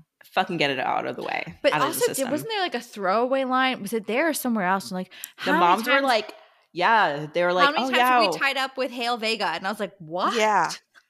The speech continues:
Speaker 1: Yes.
Speaker 2: I need to know more of that, please.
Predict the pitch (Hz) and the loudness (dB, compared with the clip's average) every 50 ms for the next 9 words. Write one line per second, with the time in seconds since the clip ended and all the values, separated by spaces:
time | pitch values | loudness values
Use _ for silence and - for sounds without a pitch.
0 | _ _ _ _ - - 127 127 139 147 147 139 120 135 - - - - - - | _ _ _ _ -8 -4 -2 2 4 4 4 4 4 2 -2 -6 -6 -8 -4 -2
1 | 277 277 240 254 247 226 - 233 196 208 208 202 190 175 170 - - 170 170 - | -2 -2 0 -2 -4 -6 -6 -6 -6 -6 -4 -4 -4 -4 -6 -6 -4 -2 -2 -2
2 | - - - 202 202 170 - - - - - | -4 -6 -10 -12 -10 -10 -10 -14 -16 -20 -20